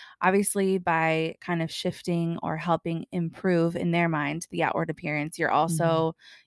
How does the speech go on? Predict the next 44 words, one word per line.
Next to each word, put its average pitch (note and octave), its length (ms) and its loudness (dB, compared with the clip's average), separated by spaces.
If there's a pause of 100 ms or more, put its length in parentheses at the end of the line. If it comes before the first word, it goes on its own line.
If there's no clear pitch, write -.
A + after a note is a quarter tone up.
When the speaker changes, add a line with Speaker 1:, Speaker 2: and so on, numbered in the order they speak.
Speaker 1:
you F#3 100 0
know, E3 120 2
speaking E3+ 360 -6
to E3+ 100 -10
the D#3+ 120 -12
soul G3 320 6
of D#3+ 100 -2
that - 220 -6
person. - 500 -6
And E3+ 460 -4
for F3 100 -2
me, G#3 300 4
I G3 180 4
want A3 160 4
somebody F3 240 -4
who E3+ 80 -2
cares D#3+ 280 -4
about C#3+ 260 -4
both, C3+ 260 4 (240)
Speaker 2:
Mm-hmm. D3+ 160 -4
Speaker 1:
because F3+ 480 4
if F3 380 6
someone G#3+ 280 2
comes G#3+ 280 2
in E3+ 100 2
and E3+ 100 0
they're E3+ 120 -2
just E3+ 180 -8
like, E3+ 180 -2
"More, G#3 240 4
more, F#3 280 2
more," F3 480 2
Speaker 2:
Yeah. C#3 220 -8 (100)
Speaker 1:
I G3+ 100 6
trust, G3+ 420 4
Morgan, A3+ 320 8
that F#3 140 6
you're F3 120 4
gonna F#3 140 6
be F3 140 2
like, F3 220 0
"You F3 80 4
know F3 140 4
what? F#3+ 280 6